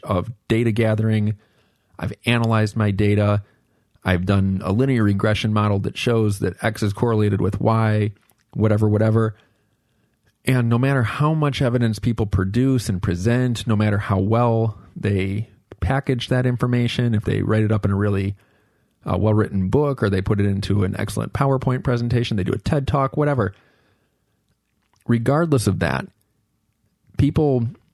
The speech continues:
remain uninterested in information that does not correspond with what it is that they happen to believe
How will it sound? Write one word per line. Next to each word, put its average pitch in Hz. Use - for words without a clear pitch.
remain 110
uninterested 120
in 110
information 104
that 104
does 107
not 113
correspond 113
with 87
what 104
it 101
is 95
that 104
they 104
happen 95
to -
believe 107